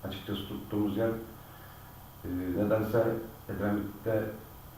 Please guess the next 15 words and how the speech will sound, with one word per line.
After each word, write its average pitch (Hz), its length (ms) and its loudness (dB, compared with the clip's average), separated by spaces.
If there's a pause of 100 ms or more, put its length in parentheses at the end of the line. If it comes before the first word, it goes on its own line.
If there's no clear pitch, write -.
(880)
kendi 98 240 4
memleketimde 104 800 6
beni 101 260 6 (1300)
barındırmamak 101 1000 4 (160)
için 87 300 0 (420)
cebel, 104 360 4 (200)
el 104 120 2
işler 123 260 4
yapabileceğini, 104 880 4
cebelleşebileceğini 104 920 2
zanneden 98 420 2
bu 101 180 -2
kabazlar, 98 420 0 (1800)
kusura 110 280 2
bakmasın, - 460 2